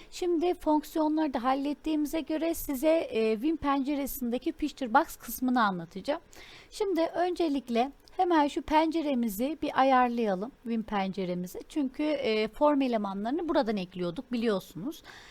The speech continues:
Ee, göstermek için şimdi şuraya bir picture box ekleyelim. Bunun adına da, e,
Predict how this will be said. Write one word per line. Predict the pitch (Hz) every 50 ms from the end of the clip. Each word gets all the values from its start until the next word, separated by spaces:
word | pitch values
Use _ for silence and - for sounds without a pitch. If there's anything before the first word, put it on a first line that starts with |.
| - - - - - -
Ee, | 220 214 214 214 208
göstermek | 202 196 208 320 359 359 - - 359 330 262 220 208 196 -
için | - 294 277
şimdi | - 311 277 269
şuraya | - 339 294 285 262 269
bir | 294 277
picture | - - 320 294 - - 277 214 190
box | 208 196 - - - 208
ekleyelim. | 185 175 - - 180 170 175 220 294 349 320 302
Bunun | 349 320 320 302
adına | - - 330 262 277 294 277 240 196 170
da, | 208 226 277 349 - - -
e, | 202 202 202 196 196 202 196